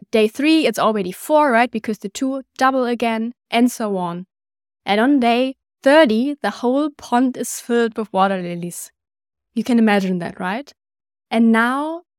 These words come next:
think about the time when the pond was half full. And if you use linear thinking, what we as humans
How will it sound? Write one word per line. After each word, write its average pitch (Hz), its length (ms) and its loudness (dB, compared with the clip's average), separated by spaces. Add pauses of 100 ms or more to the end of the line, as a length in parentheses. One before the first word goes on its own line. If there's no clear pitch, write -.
(140)
think 285 400 0 (340)
about 226 300 -2
the 226 100 0
time 254 600 -2
when 240 120 2
the 214 100 -2
pond 254 360 -2
was 226 180 -4
half 208 420 -2
full. 180 520 -4 (800)
And 226 120 2
if 320 120 2
you 349 60 4
use 277 300 4
linear 262 320 2
thinking, 196 440 -2
what 208 240 0
we 247 220 2
as 277 240 -4
humans 247 260 4